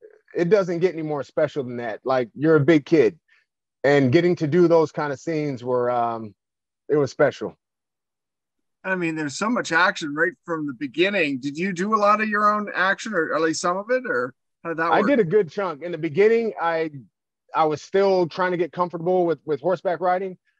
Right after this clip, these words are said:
Speaker 1: And my double, Ora, Ora Brown, he's a great cowboy from, uh, from,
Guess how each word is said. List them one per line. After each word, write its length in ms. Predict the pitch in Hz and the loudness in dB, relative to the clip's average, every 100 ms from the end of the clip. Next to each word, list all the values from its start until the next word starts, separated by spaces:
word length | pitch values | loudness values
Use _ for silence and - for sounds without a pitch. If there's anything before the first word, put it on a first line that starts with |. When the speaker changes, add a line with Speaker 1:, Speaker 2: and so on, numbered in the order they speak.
| _ 113 _ _ | _ -20 _ _
Speaker 1:
And 220 | 143 156 | -2 0
my 160 | 160 147 | 0 -2
double, 580 | 127 185 175 156 131 123 | -2 -2 -2 -4 -6 -8
Ora, 360 | 170 190 147 | -2 0 0
Ora 260 | 123 160 175 | -4 -4 -4
Brown, 420 | 147 175 160 139 | -2 -4 -4 -6
he's 220 | 139 156 | -6 -6
a 100 | 139 | -8
great 420 | 123 101 151 165 - | -10 -4 -2 -2 -2
cowboy 560 | 156 135 127 131 127 | -2 -2 -2 -4 -4
from, 220 | 113 127 | -8 -10
uh, 220 | 123 120 117 | -6 -4 -6
from, 180 | - | -8